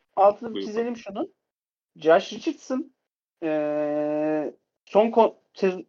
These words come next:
Speaker 1: kontratını bir sene daha uzattılar Josh Richardson'ın. Ancak oradaki hedef Josh Richardson'ı takaslamak. Josh Richardson çok büyük ihtimal sezonu Spurs'ta da tamamlamayacak. Yani son yirmi otuz maçı zaten Spurs'ta da olmayacak Josh Richardson.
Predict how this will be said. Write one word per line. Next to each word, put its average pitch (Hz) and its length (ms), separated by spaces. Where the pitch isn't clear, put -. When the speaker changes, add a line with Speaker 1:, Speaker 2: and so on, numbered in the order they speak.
Speaker 1:
kontratını 233 540
bir 233 60
sene 254 240
daha 262 180
uzattılar 214 440
Josh 170 260
Richardson'ın. 190 640
Ancak 214 440
oradaki 202 400
hedef 311 240
Josh 226 320
Richardson'ı 247 280
takaslamak. 196 760
Josh 185 200
Richardson 262 280
çok 247 220
büyük 254 160
ihtimal 277 240
sezonu 247 300
Spurs'ta 208 380
da 302 100
tamamlamayacak. 139 720
Yani 143 160
son 190 180
yirmi 190 320
otuz 240 260
maçı 277 240
zaten 220 260
Spurs'ta 180 420
da 294 60
olmayacak 175 360
Josh 143 260
Richardson. - 380